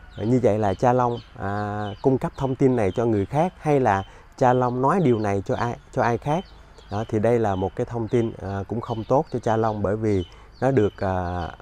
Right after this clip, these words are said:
à, không giữ bí mật cho đến, à, giây phút cuối khi mà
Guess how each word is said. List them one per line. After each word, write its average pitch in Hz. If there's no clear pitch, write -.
à, 87
không 120
giữ 101
bí 135
mật 131
cho 113
đến, 113
à, 101
giây 113
phút 190
cuối 165
khi 131
mà 101